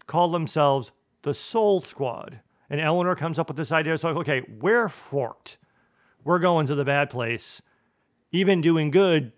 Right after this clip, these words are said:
isn't gonna matter because we know that that's how the system works. So let's just use what time we have left on Earth to do good for the sake of doing good. Let's help other people get into the good place."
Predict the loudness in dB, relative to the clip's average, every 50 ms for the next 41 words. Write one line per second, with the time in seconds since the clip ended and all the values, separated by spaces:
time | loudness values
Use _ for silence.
0 | _ _ _ _ -2 -2 0 0 0 0 0 0 0 0 2 4 4 4 6 4
1 | 4 2 0 -2 -2 0 0 0 0 -2 -2 -6 -10 -18 _ _ _ _ _ _
2 | _ _ -8 -4 0 2 2 4 4 4 4 4 2 0 0 0 -2 0 -2 -4
3 | -4 -4 -4 -4 -4 -4 -4 -4 -4 -2 -2 -4 -4 -8 -12 -18 -20 -20 _ _
4 | _ _ _ _ _ _ _ _ _ _ -2 2 2 4 2 2 0 -4 -2 -2
5 | 0 0 -2 -2 -6 -10 _ _ -4 0 0 0 0 0 -2 0 0 0 0 0
6 | 0 0 0 0 0 0 0 -2 -2 -2 -4 -6 -4 0 2 4 4 4 4 0
7 | -4 -8 _ _ _ _ _ _ _ -4 -2 -2 -2 0 0 0 2 2 0 -2
8 | -4 -6 0 4 4 6 6 6 4 2 0 -2 -4 -8 _ _ _ _ _ -6
9 | -4 0 0 0 0 0 0 0 0 0 -2 -4 -4 -4 -2 0 0 0 0 0
10 | 2 2 4 6 6 4 4 2 -2 _ _ _ _ _ _ _ _ 0 2 4
11 | 2 2 0 -8 -12 -4 0 2 2 2 2 -2 -10 _ _ _ _ 4 4 4
12 | 4 4 4 4 4 2 0 -2 -8 -8 -6 -6 -6 -6 -8 -8 -8 -10 -12 -16
13 | _ _ -4 0 0 0 0 0 -2 0 0 0 0 -4 -4 -4 -4 -2 -2 -2
14 | -2 -2 -4 -4 -6 _ _ _ _ _ -6 -4 -4 -4 -6 -8 -8 -10 -14 -14
15 | -14 -16 -18 -20 -20 -20